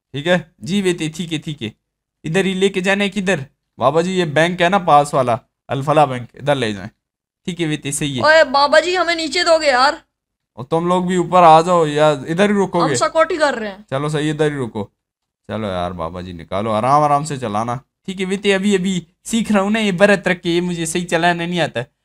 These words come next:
Speaker 1: कभी कभी ब्रेक की जगह रेस दे देता हूँ, फिर मंद के दो तीन बंदे मैंने नीचे दिए। बाबा जी, ये क्या हरकतें करते रहते हैं, इंसानों की तरह सही चलाया करें। हमें खामखा भी रिपोर्ट दर्ज करवाएंगे, मेरे खिलाफ इतनी पहले ही मसले चल रहे हैं,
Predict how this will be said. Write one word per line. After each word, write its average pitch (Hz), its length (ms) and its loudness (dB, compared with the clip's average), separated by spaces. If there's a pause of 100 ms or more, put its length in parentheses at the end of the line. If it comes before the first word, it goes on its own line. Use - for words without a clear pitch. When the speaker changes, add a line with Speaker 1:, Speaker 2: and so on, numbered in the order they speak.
(220)
Speaker 1:
कभी 170 160 0
कभी 170 260 -2
ब्रेक 180 300 2
की 175 100 -8
जगह 160 240 2
रेस 165 260 0
दे 135 120 -4
देता 117 260 -6
हूँ, 101 120 -6 (260)
फिर 165 120 -2
मंद 170 280 0
के 160 100 0
दो 160 160 -2
तीन 160 260 -4
बंदे 156 200 -2
मैंने 139 220 -6
नीचे 131 300 -6
दिए। 95 280 -12 (520)
बाबा 139 380 4
जी, 175 100 0
ये 160 120 2
क्या 160 220 6
हरकतें 143 420 0
करते 143 280 -2
रहते 151 200 -4
हैं, 160 80 -4
इंसानों 147 360 -4
की 156 60 -4
तरह 139 200 -2
सही 131 180 -6
चलाया 131 380 2
करें। 143 240 -2
हमें 156 300 -2 (300)
खामखा 147 360 4
भी 156 160 0
रिपोर्ट 147 360 -6
दर्ज 143 200 -4
करवाएंगे, 139 400 -2
मेरे 143 220 -4
खिलाफ 143 280 2
इतनी 143 200 -8
पहले 139 260 -2
ही 147 140 -2
मसले 131 360 -6
चल 127 200 -6
रहे 127 120 -4
हैं, 120 140 -8